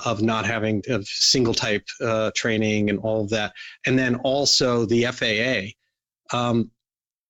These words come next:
how do you feel about the F A A's role, uh, in it, or about the, uh, the airline customers' role in it,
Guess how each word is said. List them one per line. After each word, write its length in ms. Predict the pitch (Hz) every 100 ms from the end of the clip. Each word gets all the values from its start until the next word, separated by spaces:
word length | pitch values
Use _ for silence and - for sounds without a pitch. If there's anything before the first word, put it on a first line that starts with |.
| _ _ _ _
how 220 | - 135
do 80 | 175
you 80 | 190
feel 480 | 185 170 143 135 - -
about 260 | 131 135
the 120 | 139
F 160 | 127 131
A 40 |
A's 360 | 123 123 147 113
role, 460 | 107 107 104 107 - _ _
uh, 160 | 117 110 -
in 140 | 117
it, 160 | 117 113 -
or 140 | 117
about 280 | 113 117 110
the, 240 | 110 107 117
uh, 160 | 117 113
the 120 | 113
airline 280 | 117 123 107
customers' 560 | - - - 107 101 113
role 320 | 104 104 101
in 100 | 101
it, 140 | 101